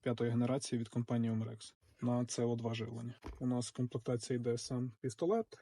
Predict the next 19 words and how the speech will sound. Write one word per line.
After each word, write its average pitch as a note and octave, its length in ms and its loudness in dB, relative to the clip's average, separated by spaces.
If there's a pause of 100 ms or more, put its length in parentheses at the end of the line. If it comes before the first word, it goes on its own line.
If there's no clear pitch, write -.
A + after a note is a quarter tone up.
(640)
інструкція D3+ 500 0
до D#3 100 4
нього. D3+ 340 0 (2000)
І C3+ 100 -8
ще - 180 -4
маємо C3 320 2
такий B2+ 320 0 (640)
інструмент C3+ 760 0
для B2 140 0
вкручування A#2 720 0 (240)
балону. A2 420 -2 (580)
Так, A#2 220 -2
такий C3 260 0
він B2 140 4
має B2 220 4
у A#2+ 60 2
нас B2 180 2
зовнішній B2+ 420 4
вигляд. F3+ 400 4